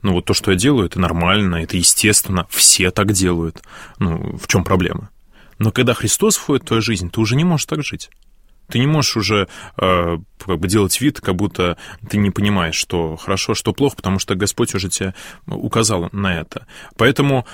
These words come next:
э, тут нужно не пытаться усидеть на двух стульях и не занимать такую двойственную позицию, а если Христос считает вот это явление греховным, значит, и мы считаем. И мы обличаем, тут очень важно, не самих людей, а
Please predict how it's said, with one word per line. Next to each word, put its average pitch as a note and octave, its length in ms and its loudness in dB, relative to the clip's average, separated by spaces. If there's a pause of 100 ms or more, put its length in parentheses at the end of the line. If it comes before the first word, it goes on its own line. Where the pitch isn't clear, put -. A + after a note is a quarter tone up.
(140)
э, A#2 200 2
тут B2+ 200 0
нужно A2+ 520 2
не A#2+ 420 2
пытаться A#2 380 -2
усидеть G2+ 280 0
на A2 100 0
двух G#2+ 140 -4
стульях C#3 520 -2
и G2+ 60 -4
не G#2 100 0
занимать G2+ 360 0
такую - 200 -4
двойственную F#2+ 400 0
позицию, A#2+ 580 -2
а E2+ 440 -2 (260)
если G#2+ 220 0
Христос G#2+ 300 0
считает F#3 520 0 (840)
вот A2 300 0
это G#2 140 -2
явление G2+ 420 2
греховным, F#2+ 540 0 (180)
значит, E2+ 380 -6
и - 20 -6
мы G2 100 -2
считаем. B2 440 -6 (560)
И G2+ 300 2
мы G#2+ 180 2
обличаем, A2+ 640 2 (280)
тут - 180 -4
очень A#2+ 240 0
важно, F#2+ 300 2
не A2 120 4
самих C3 440 0
людей, A#2+ 420 0 (920)
а G#2+ 260 2